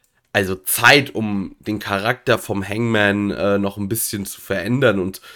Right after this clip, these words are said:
so ein bisschen da was dran zu machen, ist genug.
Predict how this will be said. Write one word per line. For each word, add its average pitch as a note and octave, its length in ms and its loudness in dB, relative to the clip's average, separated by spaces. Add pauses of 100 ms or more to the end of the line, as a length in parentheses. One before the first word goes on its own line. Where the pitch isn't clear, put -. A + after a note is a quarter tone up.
(200)
so - 140 -12
ein G#2 40 -4
bisschen G#2+ 240 -4
da G2 140 4
was G2 180 -2
dran G2 220 -6
zu - 140 -8
machen, A2+ 680 -4 (920)
ist - 260 0
genug. G#2+ 580 -2